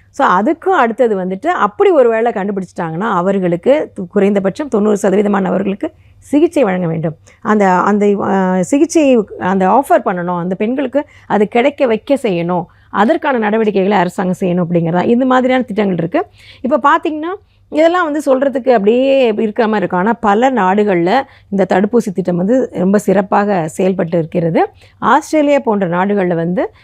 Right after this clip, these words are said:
அந்த கேன்சர் சர்விக்ஸை முழுமையாக, முற்றிலுமாக நீக்கக்கூடிய அளவுக்கு, அதை எராடிகேட் பண்ற அளவுக்கு வந்து அந்த தடுப்பூசியை சரியாக பயன்படுத்தப்பட்டிருக்கிறது.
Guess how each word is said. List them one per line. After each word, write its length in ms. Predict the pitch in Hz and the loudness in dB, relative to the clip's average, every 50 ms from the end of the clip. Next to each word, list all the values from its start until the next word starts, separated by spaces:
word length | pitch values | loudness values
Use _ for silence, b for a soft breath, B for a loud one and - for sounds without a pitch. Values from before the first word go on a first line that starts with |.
| b b | b b
அந்த 240 | b - 214 208 196 190 | b -2 0 0 0 2
கேன்சர் 400 | 226 240 262 285 - 302 269 - | 2 2 2 2 0 0 0 2
சர்விக்ஸை 500 | 254 226 214 233 220 202 - 277 302 311 | 0 0 0 0 -4 -4 -2 -2 0 2
முழுமையாக, 800 | 240 196 214 233 294 320 320 311 294 277 262 254 247 233 320 | 2 2 2 4 2 2 2 2 2 4 4 4 2 2 0
முற்றிலுமாக 760 | 302 240 202 202 190 - 311 311 302 277 254 240 233 269 330 | 0 0 0 0 0 0 0 0 2 2 0 0 0 0 0
நீக்கக்கூடிய 540 | 277 220 226 285 294 - 320 - - 262 240 | 2 2 2 2 0 -2 -2 0 2 2 2
அளவுக்கு, 500 | 233 214 202 226 262 233 - 240 - - _ _ | 2 2 2 0 0 0 0 -2 -2 -4 _ _
அதை 300 | - - 170 175 165 175 | -8 -6 -4 -2 -2 0
எராடிகேட் 380 | 208 254 302 302 269 302 254 | 0 0 0 0 -2 -6 -4
பண்ற 260 | - 247 220 214 220 | -4 -4 -2 -2 0
அளவுக்கு 300 | 208 220 277 320 262 277 | 0 0 0 0 0 0
வந்து 300 | 240 214 220 285 370 466 b b b b b b | -2 0 0 -2 -4 -4 b b b b b b
அந்த 300 | b - 202 208 185 190 185 180 175 170 165 160 160 - - 226 | b -2 0 0 2 2 2 2 2 2 2 0 -2 -2 0 0
தடுப்பூசியை 420 | 214 247 233 254 247 - 233 185 | 0 2 0 0 -2 0 0 -2
சரியாக 460 | 170 - 208 185 196 220 220 220 226 - | -2 0 0 0 2 2 0 0 -2 -2
பயன்படுத்தப்பட்டிருக்கிறது. 920 | - 175 202 208 220 196 208 175 - - 165 180 170 175 - 180 180 226 | -2 -2 -2 -2 -2 -2 -2 -2 -2 0 -2 -2 -4 -4 -4 -2 0 0